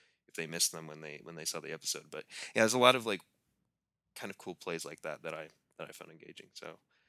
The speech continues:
yeah, I mean, he's, you know, w-, we're never gonna see him again, I guess, <laughs> in the context of the show, but I, I, I enjoyed what, what he had to do in the episode.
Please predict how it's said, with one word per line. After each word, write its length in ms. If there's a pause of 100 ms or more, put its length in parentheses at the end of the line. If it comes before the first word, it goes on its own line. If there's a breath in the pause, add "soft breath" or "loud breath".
(260)
yeah, 120
I 40
mean, 140
he's, 160 (100)
you 100
know, 80 (680)
w-, 260
we're 140
never 140
gonna 120
see 180
him 100
again, 200
I 60
guess, 260
<laughs> 0
in 80
the 80
context 400
of 60
the 80
show, 240
but 160
I, 200
I, 240 (160)
I 100
enjoyed 420
what, 140 (180)
what 100
he 60
had 180
to 160
do 100
in 60
the 80
episode. 300